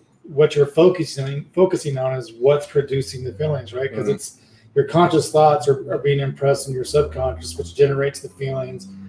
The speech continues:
Speaker 1: which brings the actions, which gives you the results. So if we're continuously focusing on the fact that we're not worthy, or we can only, we're only worthy enough for this certain type of relationship, then that, that cyclic act,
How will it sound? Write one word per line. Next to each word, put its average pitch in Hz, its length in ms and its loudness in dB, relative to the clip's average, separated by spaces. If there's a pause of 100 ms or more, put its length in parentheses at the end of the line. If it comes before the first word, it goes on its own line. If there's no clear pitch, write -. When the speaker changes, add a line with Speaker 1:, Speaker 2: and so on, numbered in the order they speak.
(160)
Speaker 1:
which - 220 -8 (180)
brings 147 240 0
the 135 140 4
actions, 131 360 0
which 120 220 -6
gives - 180 0
you 349 80 -4
the 359 80 -6
results. 339 520 -4 (320)
So 151 180 6
if - 80 0
we're 175 80 0
continuously 175 720 4
focusing 160 560 2
on 135 100 -2
the 139 80 -2
fact 147 380 -2
that 135 100 0
we're 135 160 2
not 135 220 -2
worthy, 131 480 4 (340)
or 135 300 0
we 143 140 0
can 147 160 0
only, 160 600 0 (640)
we're 170 200 2
only 175 300 4
worthy 156 420 6
enough 147 320 2
for 143 100 2
this 135 220 2
certain 139 320 -2
type 147 340 -4
of 131 120 -4
relationship, 135 720 -2
then 135 320 -4 (480)
that, 160 260 2
that - 200 -4
cyclic 160 420 -2
act, 196 400 2